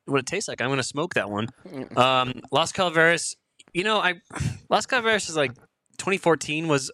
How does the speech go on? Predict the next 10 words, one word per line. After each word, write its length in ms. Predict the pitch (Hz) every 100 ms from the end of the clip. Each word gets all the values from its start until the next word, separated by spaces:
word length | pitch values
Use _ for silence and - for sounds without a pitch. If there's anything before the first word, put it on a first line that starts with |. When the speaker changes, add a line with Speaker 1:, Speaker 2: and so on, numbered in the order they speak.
| -
Speaker 1:
amazing. 580 | 120 127 143 165 170 165 _ -
Uh, 280 | 127 120 107
I 120 | 107
haven't 200 | 147 175
been 140 | 135 123
impressed 400 | 107 - 123 -
by 140 | 113
the 100 | 110
brand 460 | 104 113 117 117 - - - _ _ -
since. 400 | - 135 196